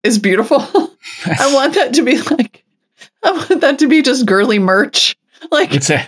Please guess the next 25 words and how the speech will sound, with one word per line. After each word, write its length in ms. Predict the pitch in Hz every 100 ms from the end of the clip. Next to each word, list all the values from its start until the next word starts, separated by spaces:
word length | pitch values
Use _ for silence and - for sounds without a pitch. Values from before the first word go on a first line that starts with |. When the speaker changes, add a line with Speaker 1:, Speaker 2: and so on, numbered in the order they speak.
| -
Speaker 1:
just 240 | 392 381
a 40 | 370
Speaker 2:
we 40 | 226
should 180 | 233 220
really 20 | 190
Speaker 1:
mug. 120 | 202
Speaker 2:
make 340 | 214 185 - - _ _ - -
Gurley 280 | 180 180 180
Speaker 1:
Just 20 |
a 40 | 180
Speaker 2:
gospel. 480 | 165 208 208 208 330
Speaker 1:
mug. 120 | - _ _
Speaker 2:
Pee 100 | -
Speaker 1:
Gurley 160 | 208 262
Speaker 2:
before 160 | 269 202
you 80 | 196
leave. 240 | 185 180
Speaker 1:
gospel. 280 | 185 349 392 - _ - - -
Amen. 460 | 247 - 330 240 294
Speaker 2:
One 220 | 175 196
Speaker 1:
Praise 100 | 233
Speaker 2:
layoff. 300 | 185 175 220
Speaker 1:
Jesus. 100 | 208 _
Speaker 2:
One 360 | - 180 202 190
riff. 280 | 180 160